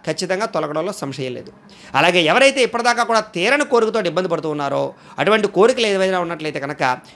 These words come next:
ఖచ్చితంగా సమస్త కోరికలు కూడా నెరవేరుతాయి. అంత మహత్తరమైనటువంటి కార్యక్రమం జరగబోతోంది కాబట్టి ప్రతి ఒక్కరూ కూడా పాల్గొనడానికి ప్రయత్నం చేయండి. అయితే ఈ యాగంలో పాల్గొనడానికి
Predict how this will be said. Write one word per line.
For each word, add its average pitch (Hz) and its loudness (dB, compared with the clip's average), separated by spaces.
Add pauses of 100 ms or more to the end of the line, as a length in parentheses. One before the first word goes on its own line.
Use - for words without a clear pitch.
(120)
ఖచ్చితంగా 208 0
సమస్త 170 -4
కోరికలు 170 -2
కూడా 180 -6
నెరవేరుతాయి. 120 -8 (360)
అంత 180 0
మహత్తరమైనటువంటి 180 0
కార్యక్రమం 175 -2
జరగబోతోంది 170 -2
కాబట్టి 196 0 (280)
ప్రతి 180 2
ఒక్కరూ 269 4
కూడా 240 0
పాల్గొనడానికి 185 -2
ప్రయత్నం 147 -8
చేయండి. 110 -12 (340)
అయితే 180 4 (160)
ఈ 160 -2
యాగంలో 220 4
పాల్గొనడానికి 233 0